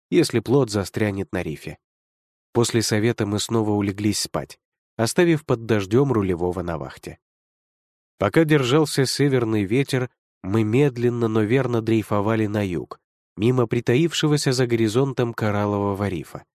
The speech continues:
Но однажды под вечер ветер стих, а вернулся он уже с востока. По расчетам Эрика, нас снесло на юг так далеко, что появилась надежда обойти южную оконечность рифа Рароя.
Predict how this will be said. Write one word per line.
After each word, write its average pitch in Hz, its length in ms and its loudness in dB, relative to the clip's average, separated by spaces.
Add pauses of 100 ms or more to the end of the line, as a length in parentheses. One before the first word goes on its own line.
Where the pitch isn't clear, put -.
(600)
Но 110 160 4
однажды 117 400 0
под 107 180 -4
вечер 110 340 -2
ветер 101 360 -2
стих, - 400 -12 (440)
а 95 120 -2
вернулся 101 520 -2
он 107 220 -4 (240)
уже 101 220 -2
с - 100 -6
востока. - 540 -10 (840)
По 113 60 2
расчетам 175 520 2
Эрика, 131 340 2
нас 117 260 0
снесло 156 440 2
на 151 140 2
юг 147 260 0
так 107 300 -2
далеко, 98 460 0 (320)
что - 180 0
появилась 151 560 2
надежда 139 480 2
обойти 139 400 0
южную 139 480 2
оконечность 123 720 -2
рифа 135 420 0 (160)
Рароя. 95 720 -2